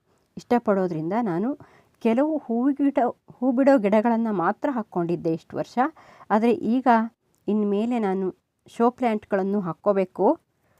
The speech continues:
ಎಲ್ಲವನ್ನೂ ಮೇಂಟೈನ್ ಮಾಡೋಕ್ಕಾಗಲ್ಲ ಅಂತ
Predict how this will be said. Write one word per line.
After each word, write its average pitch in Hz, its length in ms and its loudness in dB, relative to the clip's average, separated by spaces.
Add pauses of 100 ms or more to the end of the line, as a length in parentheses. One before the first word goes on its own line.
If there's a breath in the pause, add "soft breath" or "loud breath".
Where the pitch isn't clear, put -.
(1600)
ಎಲ್ಲವನ್ನೂ 226 480 0 (100)
ಮೇಂಟೈನ್ 196 380 -2
ಮಾಡೋಕ್ಕಾಗಲ್ಲ 202 600 0 (100)
ಅಂತ 170 200 -4